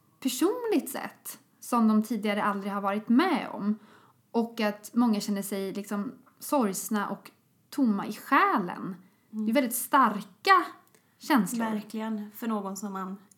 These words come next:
Speaker 2: egentligen inte känner personligen.
Speaker 1: Nej. Varför tror du att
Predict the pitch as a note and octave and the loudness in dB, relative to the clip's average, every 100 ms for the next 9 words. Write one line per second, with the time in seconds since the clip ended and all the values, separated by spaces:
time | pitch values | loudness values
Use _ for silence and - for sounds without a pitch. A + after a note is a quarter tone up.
0 | _ G#3+ G3 F#3+ G3+ G3 G3+ - F#3+ G3+ | _ -10 -10 -8 -10 -10 -12 -10 -8 -6
1 | B3 B3 A#3 D4 E4+ F4 - G#3 - _ | -8 -6 0 4 4 2 -4 -12 -16 _
2 | _ _ D4+ D#4 D#4 - D#4+ C#4 B3+ B3 | _ _ 2 2 2 -4 0 2 2 0
3 | B3 - - | -2 -10 -18